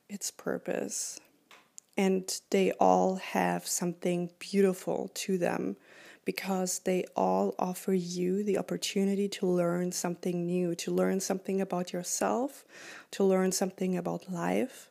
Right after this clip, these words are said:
and to just become a stronger, more powerful, courageous person in general.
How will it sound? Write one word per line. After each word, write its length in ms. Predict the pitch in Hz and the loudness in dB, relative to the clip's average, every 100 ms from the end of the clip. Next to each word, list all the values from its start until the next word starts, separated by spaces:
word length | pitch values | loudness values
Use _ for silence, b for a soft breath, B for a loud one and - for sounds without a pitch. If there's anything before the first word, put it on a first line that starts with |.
| _ b b b b b b b - | _ b b b b b b b -6
and 160 | 190 - | -4 -4
to 100 | 190 | -4
just 400 | - 185 - - | -2 0 -2 -6
become 720 | - - 180 175 175 180 185 - _ | -12 -4 -2 0 0 -2 -6 -12 _
a 100 | 190 | -6
stronger, 960 | 175 - - 180 180 190 180 175 175 180 _ _ _ _ _ _ _ _ | -6 -4 0 2 2 2 2 2 0 -2 _ _ _ _ _ _ _ _
more 240 | 190 185 | 2 4
powerful, 720 | 180 - - 202 196 - 175 180 | 2 0 2 2 2 0 -2 -2
courageous 640 | - 180 180 175 175 - | -4 -2 -2 -2 -6 -8
person 540 | - 190 196 - 160 | -6 -4 -2 -2 -2
in 100 | 160 | -2
general. 600 | 165 175 180 170 185 190 | -2 -2 0 -2 -4 -6